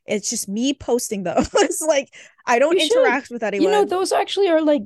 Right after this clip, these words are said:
Speaker 2: going, like, viral right now too. So
Speaker 1: Yeah,
Speaker 2: it's kind
Speaker 1: because
Speaker 2: of the
Speaker 1: I feel
Speaker 2: perfect
Speaker 1: like,
Speaker 2: time.
Speaker 1: yeah, so it's like, I think I'll, like, go back and do those, like, just, like, a quick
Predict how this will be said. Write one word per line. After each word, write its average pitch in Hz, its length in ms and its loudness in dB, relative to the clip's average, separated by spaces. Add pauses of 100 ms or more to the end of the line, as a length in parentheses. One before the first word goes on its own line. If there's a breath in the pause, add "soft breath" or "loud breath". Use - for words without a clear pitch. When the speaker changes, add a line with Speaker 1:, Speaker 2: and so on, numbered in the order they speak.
(200)
Speaker 2:
going, 247 280 0
like, 220 140 -4
viral 202 400 -2
right 196 160 -6
now 190 160 -8
too. 196 280 -8
So 262 180 -4
Speaker 1:
Yeah, 349 180 4
Speaker 2:
it's - 80 0
kind 269 120 4
Speaker 1:
because 269 60 6
Speaker 2:
of - 20 0
the 277 60 6
Speaker 1:
I 302 40 0
feel 240 220 -2
Speaker 2:
perfect - 0 -
Speaker 1:
like, 220 260 -4
Speaker 2:
time. 202 220 -6 (180)
Speaker 1:
yeah, 277 360 -6
so 247 260 -12
it's 247 140 -12
like, 247 160 -10
I 254 80 -4
think 262 260 -12
I'll, 269 140 -6
like, 214 280 -6 (440 soft breath)
go 233 180 0
back 226 320 -4
and 208 140 -12
do 214 160 -6
those, 185 440 -6
like, 185 320 -8 (100)
just, 240 200 -10
like, 226 120 -12
a 214 60 -12
quick 294 240 -10